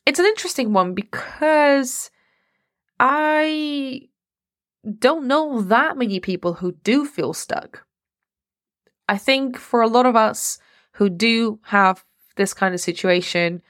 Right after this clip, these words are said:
sometimes the reason of that can be much deeper than we think. Let's say, if you ask me, I feel stuck in a few areas of my life,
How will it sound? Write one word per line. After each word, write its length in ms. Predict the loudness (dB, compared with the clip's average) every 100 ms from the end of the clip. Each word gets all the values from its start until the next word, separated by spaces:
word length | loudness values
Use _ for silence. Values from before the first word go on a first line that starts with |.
| _ _ _ _ _ _ -8
sometimes 1000 | 0 2 2 2 2 0 -2 -6 -8 -12 _ _ _ _ -8
the 240 | 0 2
reason 580 | 2 2 2 2 0 0
of 220 | -2 -2
that 480 | 2 4 4 2 -2 _ _
can 400 | -4 0 2 0
be 120 | 0 -2
much 360 | -2 -4 -4
deeper 280 | -4 -4 -2
than 200 | -2 -2
we 80 | -4
think. 520 | -4 -4 -6 -20 -20 _ _ _ _ _ _ _ _ _ _ _ _ _ -4
Let's 300 | -2 -2 0
say, 720 | 2 4 4 2 -2 -6 -12 _ _ _
if 200 | -10 -4
you 40 | 0
ask 360 | 0 0 -6
me, 500 | -4 -2 -2 -4 -8 _ _ _ _ _ 2
I 420 | 4 4 4 0 -2
feel 220 | -2 -2
stuck 500 | -2 0 0 0 -6 -6
in 460 | -2 0 -2 -12 -16 -16
a 40 |
few 280 | -8 0 0
areas 340 | 2 2 2 0
of 120 | 0
my 80 | 0
life, 320 | 0 0